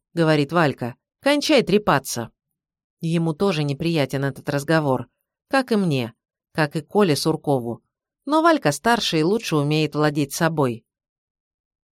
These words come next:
Семинар ведет женщина с глупым утиным лицом.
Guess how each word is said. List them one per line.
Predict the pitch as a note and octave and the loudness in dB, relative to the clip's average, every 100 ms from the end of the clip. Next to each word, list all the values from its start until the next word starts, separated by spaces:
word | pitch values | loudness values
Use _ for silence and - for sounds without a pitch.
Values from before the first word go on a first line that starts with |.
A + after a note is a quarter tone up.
| _ | _
Семинар | - G3+ F3 F3+ G#3+ | -4 0 2 2 0
ведет | E3+ C#3+ D3+ | 0 0 0
женщина | D3+ F#3 A3+ A#3+ A3 G3+ | 2 0 0 -2 -2 -2
с | |
глупым | D#3+ G#3 C#4+ B3+ A3+ - | -2 0 2 0 -2 -4
утиным | E3+ E3+ D#3+ D3+ D3+ | -6 -4 -2 0 0
лицом. | E3 F3 - C3+ B2 | 0 -2 -2 -2 -2